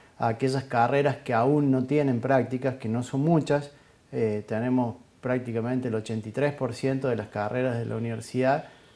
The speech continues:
que están ofreciendo instancias de práctica sociocomunitaria en la formación de sus estudiantes. Obviamente que apuntamos a ese, a ese, a ese resto, digamos, a, a, a incorporar y lograr ese cien por ciento,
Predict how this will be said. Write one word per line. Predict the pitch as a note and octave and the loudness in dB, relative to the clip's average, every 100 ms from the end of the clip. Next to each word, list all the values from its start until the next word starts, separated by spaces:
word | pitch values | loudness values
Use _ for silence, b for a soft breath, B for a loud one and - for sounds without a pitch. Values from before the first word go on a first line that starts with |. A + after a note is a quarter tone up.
| _ - | _ -6
que | A2+ | -6
están | - B2 | -4 -4
ofreciendo | A#2+ - A2+ A2 - B2+ B2 | -4 -4 -6 -4 -2 0 0
instancias | A2 A#2+ B2 A#2 | -2 -2 -4 -4
de | A2+ | -4
práctica | A2+ B2 A#2+ A#2 | -2 -2 -2 -4
sociocomunitaria | A2+ A#2+ A#2+ A#2+ A#2 A2+ C3 | -4 -4 -2 -2 -2 -2 0
en | C3 | 0
la | A#2 | -2
formación | - G#2 G#2 G#2 A#2+ | -4 -8 -8 -8 -8
de | A2+ | -8
sus | B2+ | -6
estudiantes. | A#2+ - C#3+ C#3+ C#3+ D#3 E3 B B B B B | -8 0 4 4 4 -2 -2 B B B B B
Obviamente | - C3+ C3 C3+ C3+ A#2 | 4 6 6 6 4 2
que | |
apuntamos | A2+ A#2+ A#2+ C3 C3 A#2+ A#2 | -2 -2 -2 0 2 0 -2
a | |
ese, | A#2 - A#2+ A#2 | -2 -2 -2 -2
a | A2 | -6
ese, | A2+ A#2+ | -6 -6
a | A2+ D3 - A#2 | -8 -10 -10 -10
ese | - A#2+ | -6 -2
resto, | C#3+ D#3 D3 C3+ | 4 2 4 2
digamos, | B2 A#2+ A2+ | 4 4 2
a, | G#2 | -2
a, | G#2+ G#2 G2+ - G#2 G2+ G#2 F2 | -4 -6 -6 -8 -8 -8 -8 -8
a | |
incorporar | G#2 A2 G#2 G#2 G#2+ B2+ | -8 -6 -6 -6 -4 0
y | C3 | 0
lograr | B2 G#2+ A2+ A#2+ | 0 0 0 0
ese | A#2 - G2+ | -2 -6 -8
cien | B2+ B2+ | -6 -4
por | C3 C3 | -4 -4
ciento, | E3 E3 | 0 0